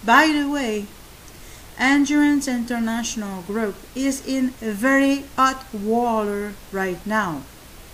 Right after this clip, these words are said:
I will put the link in the video description. Jesus Christ is my master and savior, no matter what Satan says.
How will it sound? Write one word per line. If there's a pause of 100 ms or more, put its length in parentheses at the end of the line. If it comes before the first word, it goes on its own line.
(1900)
I
will
put
the
link
in
the
video
description. (1080)
Jesus
Christ
is
my
master
and
savior, (260)
no
matter (440)
what
Satan
says.